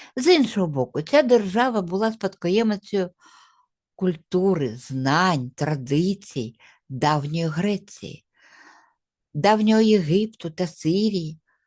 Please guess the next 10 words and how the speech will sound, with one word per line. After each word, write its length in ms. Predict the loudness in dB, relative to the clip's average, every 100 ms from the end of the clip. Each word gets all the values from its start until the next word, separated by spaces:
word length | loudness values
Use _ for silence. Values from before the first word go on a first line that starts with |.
| _
колисок 560 | 0 2 4 2 -2 -10
цивілізації. 1000 | -10 -6 -6 -6 -6 -8 -10 -18 -18 -18 _ _ -20 -20 -8 0
За 100 | 0
часів 400 | 0 0 0 2
правління 480 | -2 0 2 2 2
Володимира 520 | 0 -2 0 0 -2
це 200 | 0 -2
була 380 | 0 0 -2 -2 _ _
передова 580 | -2 0 -2 -2 0 0
держава, 840 | -2 -4 -4 -4 -2 -2 -6 -12